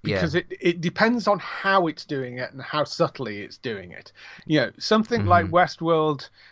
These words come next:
Speaker 2: there is a theme, there is an overall theme about data privacy that, that it used for the last few seasons, and, you know, it, that, but it's, it's weaved into the plot about sort of, you know, this
Speaker 1: Yeah.
Speaker 2: is data privacy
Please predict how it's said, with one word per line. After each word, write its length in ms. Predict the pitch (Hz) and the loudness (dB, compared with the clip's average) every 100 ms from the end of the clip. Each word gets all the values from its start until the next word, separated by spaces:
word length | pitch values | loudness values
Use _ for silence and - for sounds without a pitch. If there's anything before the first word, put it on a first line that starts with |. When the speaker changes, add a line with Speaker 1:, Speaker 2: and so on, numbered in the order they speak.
| _ | _
Speaker 2:
there 280 | 190 160 175 | -4 2 4
is 120 | 156 | 4
a 120 | 160 156 | 0 -2
theme, 720 | - - 202 175 131 110 87 | -10 -6 -4 -4 -8 -10 -8
there 140 | 147 | -8
is 100 | 143 | -4
an 100 | 160 | 2
overall 380 | 160 175 165 147 | 4 4 2 -2
theme 320 | - 156 143 | -2 -2 -2
about 380 | 131 139 139 139 | 0 2 0 0
data 240 | 131 120 113 | -4 -4 -2
privacy 560 | 127 95 - - - _ - | -2 -2 -6 -18 -18 _ -14
that, 280 | 127 131 - - | -2 -2 -2 -10
that 360 | 139 127 120 - _ _ _ | -6 0 0 -2 _ _ _
it 220 | 151 143 151 | -4 -4 -4
used 500 | 135 135 127 123 - | -2 0 -2 -4 -8
for 100 | 123 | -2
the 80 | |
last 240 | 123 110 - | 2 2 0
few 160 | 127 | -6
seasons, 580 | 110 113 80 - - - - | -4 -6 -8 -12 -14 -12 0
and, 400 | 135 123 120 - _ _ - _ - | 2 2 -2 -10 _ _ -20 _ 0
you 180 | 139 | 2
know, 300 | 110 104 101 - - | 4 2 0 -8 -4
it, 140 | 160 | 2
that, 160 | 147 143 | 4 4
but 120 | 156 | 4
it's, 160 | 151 - - | 2 0 0
it's 400 | 151 - - - | 2 2 -8 -6
weaved 640 | 143 131 170 180 160 139 - | -4 4 8 8 6 2 -4
into 400 | - 175 185 165 | 0 4 4 2
the 120 | 160 139 | 0 0
plot 500 | - 147 - - - _ _ _ _ - | 4 2 2 -6 -10 _ _ _ _ -4
about 520 | 147 139 131 123 - | -2 4 4 4 0
sort 320 | - 151 - | -2 -2 0
of, 280 | 135 127 - | -2 -2 -4
you 120 | - 131 | -6 -4
know, 140 | 110 | -2
this 300 | 107 135 90 | -2 -2 -2
Speaker 1:
Yeah. 60 | 123 | -8
Speaker 2:
is 100 | - | 0
data 320 | 135 123 139 | 2 2 0
privacy 480 | 143 127 123 135 | 2 2 0 -8